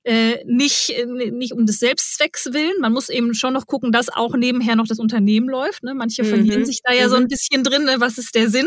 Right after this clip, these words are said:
Speaker 1: Äh, ist Netzwerk jetzt ein Eigensinn? Sag ich erstmal nicht. Aber es ist wichtig, um A, Trends mitzubekommen, neue Themen mitzubekommen und einfach die Leute kennenzulernen.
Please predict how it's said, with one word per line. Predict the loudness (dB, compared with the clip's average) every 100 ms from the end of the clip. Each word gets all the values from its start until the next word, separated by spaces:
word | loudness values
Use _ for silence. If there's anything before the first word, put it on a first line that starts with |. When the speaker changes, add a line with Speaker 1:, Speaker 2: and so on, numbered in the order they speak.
| 0
Speaker 1:
Äh, | -2 -2
ist | -2
Netzwerk | -4 -2 -2 0
jetzt | -2 0
ein | -2
Eigensinn? | -2 0 -2 -2 -4
Sag | -4 -6
ich | -6
erstmal | -6 0
nicht. | 2 2 0 -10 -20 -20 -20 -8
Aber | -2 -2
es | -2
ist | -6
wichtig, | -6 -6 -6 -8
um | -4 -2 -2 -4 _ _ _ _
A, | -2 -2
Trends | -2 -2 0 -2
mitzubekommen, | -4 -6 -6 -8 -6 -4 -2
neue | 0 0 -2
Themen | -4 -4 -4
mitzubekommen | -4 -4 -6 -8 -8 -8
und | -8
einfach | -10 -8 -8
die | -6 -4
Leute | -4 -4 -8
kennenzulernen. | -10 -10 -10 -10 -16 -18 -20